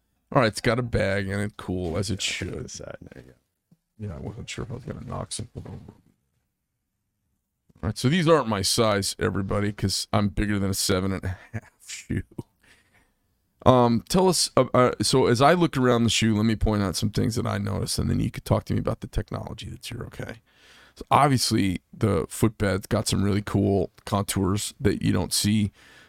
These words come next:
Speaker 1: in either, like, a Tom Ford or Christian Louboutin or any of those shoes. They're, they don't have this in the footbed at all. So you've got some arch support.
Speaker 2: Those features are patented in that shoe.
Speaker 1: Cool.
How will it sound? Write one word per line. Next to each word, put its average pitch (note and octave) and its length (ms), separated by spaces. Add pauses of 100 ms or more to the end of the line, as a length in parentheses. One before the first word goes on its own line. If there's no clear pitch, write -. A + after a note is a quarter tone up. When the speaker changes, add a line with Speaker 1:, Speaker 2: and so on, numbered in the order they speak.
Speaker 1:
in G#2 160
either, F2+ 460
like, - 260
a G#2+ 40
Tom F#2 300
Ford G2 340
or G#2+ 80
Christian G2 420
Louboutin G2+ 520
or G#2 40
any G#2+ 140
of G#2+ 140
those B2 140
shoes. - 400 (100)
They're, - 240
they G#2+ 140
don't - 200
have F#2 180
this - 200
in - 80
the G#2 60
footbed A2 420
at G#2 80
all. A#2+ 240 (220)
So - 100
you've G#2 80
got G#2+ 180
some - 240
arch A#2 200
support. B2 560 (380)
Speaker 2:
Those D2+ 220
features C2+ 440
are - 80
patented - 520
in - 120
that A#1 180
shoe. - 280 (200)
Speaker 1:
Cool. - 360